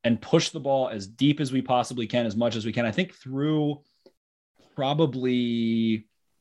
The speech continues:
the Broncos game, I think four weeks in, the Colts game five weeks in, somewhere around there, he was <laughs> averaging, like, eighteen, nineteen air yards per throw.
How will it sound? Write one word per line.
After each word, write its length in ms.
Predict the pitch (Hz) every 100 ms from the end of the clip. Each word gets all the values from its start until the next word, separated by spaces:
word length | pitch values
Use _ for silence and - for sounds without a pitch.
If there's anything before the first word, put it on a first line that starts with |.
| _ _ _ _ -
the 100 | 104
Broncos 640 | 107 120 143 156 165 151
game, 340 | 131 147 151 139
I 60 |
think 200 | 120 120
four 400 | - - 160 165
weeks 340 | 160 160 - 170
in, 420 | 156 151 147 147
the 80 | 127
Colts 360 | - 165 151
game 260 | - 156 147
five 360 | 139 135 143
weeks 260 | 147 143 -
in, 120 | 156
somewhere 360 | 139 214 285 269
around 320 | 139 139 151
there, 180 | 170 175
he 140 | 151
was 140 | 139 123
<laughs> 120 | 151
averaging, 460 | 185 127 - 147
like, 260 | 113 101 101 _ _ _ _ _ -
eighteen, 800 | 170 185 - - 175 180 147 123
nineteen 720 | 127 165 - 151 151 151 -
air 220 | 120 131
yards 440 | 147 143 151 156 143
per 240 | - 127
throw. 520 | - - 101 107 170